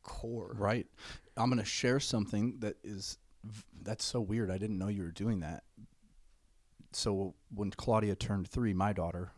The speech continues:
Speaker 2: who's now four, and Marin is
Speaker 1: She'll be three in July.
Speaker 2: She'll be three in July. So right around the time Claudia was turning three,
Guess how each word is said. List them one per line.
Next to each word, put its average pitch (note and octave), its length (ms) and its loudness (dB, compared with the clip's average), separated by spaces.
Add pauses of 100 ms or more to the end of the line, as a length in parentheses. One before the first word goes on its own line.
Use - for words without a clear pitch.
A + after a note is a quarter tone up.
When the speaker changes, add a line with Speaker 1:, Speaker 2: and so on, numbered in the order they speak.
Speaker 2:
who's F#2+ 140 -2
now F2+ 140 0
four, F#2 520 -2
and F#2+ 120 -4
Marin F#2+ 340 0
is F2 500 -4 (800)
Speaker 1:
She'll - 160 -10
be G2 160 -6
three A#2 300 -4
in G#2 140 -4
July. G2 260 -10 (180)
Speaker 2:
She'll - 120 -12
be F#2 80 -2
three G2+ 180 0
in G2 80 2
July. F2 320 -2 (240)
So F#2+ 380 -4
right A#2+ 180 2
around B2 240 4
the G#2+ 60 0
time G2+ 260 0
Claudia G2+ 300 2
was F#2+ 80 -2
turning F#2+ 360 -2
three, G#2 400 -2